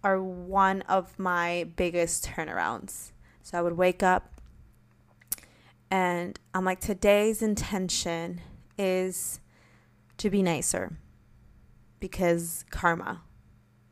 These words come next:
because I would want people to be nice to me in certain <laughs> situations. Today's intention is to not have an anxiety attack."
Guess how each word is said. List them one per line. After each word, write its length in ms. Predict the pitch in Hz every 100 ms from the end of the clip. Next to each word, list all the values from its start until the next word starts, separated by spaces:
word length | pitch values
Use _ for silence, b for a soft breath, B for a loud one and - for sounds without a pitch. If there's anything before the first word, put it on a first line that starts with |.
| _ _
because 260 | - - 190
I 120 | 175
would 100 | 175
want 260 | 175 175 175
people 240 | 190 180
to 140 | 175 170
be 100 | 175
nice 320 | 165 170 -
to 60 | 170
me 320 | 165 165 170 - _ _ _ -
in 100 | 180
certain 280 | - 165 165
<laughs> 100 | -
situations. 800 | 165 226 214 208 - 190 202 - B B B B B B B B
Today's 400 | - 214 226 277
intention 880 | 285 262 185 170 156 165 160 175 196 _ _ _ _ b b b b b -
is 460 | 185 185 180 170 - _ _ _
to 500 | - 208 196 185 180 -
not 280 | 185 185 208
have 200 | 226 220
an 100 | 214
anxiety 600 | 208 190 185 196 190 165
attack." 560 | 165 - 160 - -